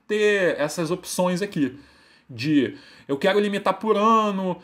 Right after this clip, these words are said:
eu quero só os textos mais recentes. Faz aqui, ó, uma gradação. Ah, eu quero só os de dois mil e quinze pra cá, não quero coisa muito antiga, eu quero só o estado da arte. Vai fazendo essas, essas modificações aqui.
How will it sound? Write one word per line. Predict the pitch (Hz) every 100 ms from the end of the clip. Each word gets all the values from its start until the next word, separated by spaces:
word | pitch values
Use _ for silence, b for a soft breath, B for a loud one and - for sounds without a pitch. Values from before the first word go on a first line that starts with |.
| B
eu | 151
quero | 214 208
só | 208 254
os | 247 -
textos | 233 226 202
mais | 196 220 240
recentes. | 214 226 220 180 135
Faz | - 175 208
aqui, | 233 - 202
ó, |
uma | 147 147
gradação. | 156 160 165 - 160
Ah, | 170
eu |
quero | 160 170
só | 165 196
os | 208
de | 180
dois | 185 190
mil | 160 190
e |
quinze | - 202 208
pra | 180 208
cá, | - 160
não | 135
quero | 123 165
coisa | 180 170
muito | 175 185
antiga, | 175 - 165
eu | 120
quero | 147
só | 143
o | 170
estado | - 170
da | 170
arte. | 160 147 120 - 104 - b b b b b -
Vai | 143 180
fazendo | 208 202 208
essas, | 208 214 208 175
essas | 170 190
modificações | 185 185 202 202 - 190
aqui. | 214 185 139